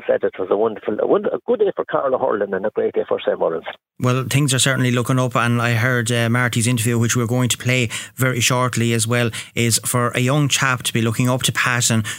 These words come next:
Speaker 2: going to all his matches over the year, and then to surpass him being a fellow clubman as well. I suppose Pat handing the mantle down to the next generation, and Marty will do that with the next generation coming up behind him as well. So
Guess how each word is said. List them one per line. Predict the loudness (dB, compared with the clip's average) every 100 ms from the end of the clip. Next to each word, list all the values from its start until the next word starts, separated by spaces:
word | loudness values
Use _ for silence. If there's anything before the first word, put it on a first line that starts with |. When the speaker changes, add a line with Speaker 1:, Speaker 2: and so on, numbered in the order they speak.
| -6
Speaker 2:
going | -2 0 2
to | 2
all | 2 2
his | 2 0
matches | 0 0 0 0
over | 0 0 0 0
the | 0
year, | 2 2 0 -4 -6
and | -2 0
then | 2
to | 2
surpass | 2 2 0 2 2
him | 2 2
being | 2 2 2
a | 2
fellow | 2 2 0
clubman | 0 0 2 0 0
as | 0 2
well. | 0 0 -4 -12 -4
I |
suppose | -2 0 0 0 -2 -6 -16 _
Pat | -2 0 0
handing | 0 2 2 2
the |
mantle | 2 2 0 -2 -4 -10
down | -2 0 0
to |
the | 0
next | 0 0
generation, | 0 2 2 0 0
and | 2
Marty | 2 0 0
will | 0
do | 0 0
that | 0 0
with | -2
the | 0
next | 0 0
generation | 0 2 2 0 0
coming | 0 0 0
up | -2
behind | 0 0 2
him | 0 0
as | 0
well. | 0 0 2
So | 2